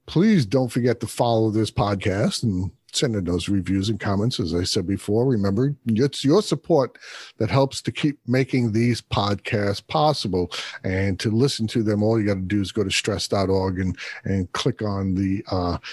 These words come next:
podcast link. And I wanna remind everyone, just as stress is different for each of us, there is no one stress reduction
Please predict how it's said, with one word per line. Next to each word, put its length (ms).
podcast 640
link. 460
And 180
I 80
wanna 300
remind 580
everyone, 360
just 300
as 120
stress 680
is 200
different 480
for 180
each 240
of 120
us, 200
there 140
is 200
no 260
one 580
stress 460
reduction 720